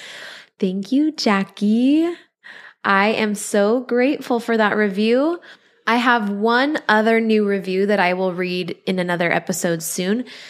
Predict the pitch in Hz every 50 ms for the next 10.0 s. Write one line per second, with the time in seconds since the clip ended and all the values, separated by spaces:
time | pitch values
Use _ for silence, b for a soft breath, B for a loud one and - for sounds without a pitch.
0 | B B B - 214 220 226 233 233 233 208 226 233 233 254 247 - - 311 262
1 | 285 320 302 - - - - 196 214 208 - - - 202 196 - 180 170 170 170
2 | 170 170 170 - 196 185 165 180 202 214 214 202 190 196 196 202 214 214 202 226
3 | 226 214 - - - 202 180 170 165 - 170 147 147 165 165 - - - - -
4 | _ _ _ _ _ _ _ _ _ _ _ _ _ _ _ _ _ _ _ _
5 | _ - 196 196 190 190 185 185 190 175 185 196 190 180 - - - 208 185 175
6 | 180 175 175 - - 180 175 165 - - 175 170 165 165 - 180 175 - 175 170
7 | 160 165 165 165 - - - - - - - - - - 196 190 B B B B
8 | B B B B - 214 208 190 - - 214 202 202 202 - - - - - 202
9 | 185 180 180 170 - 185 180 180 - - 175 170 165 165 165 165 165 170 180 175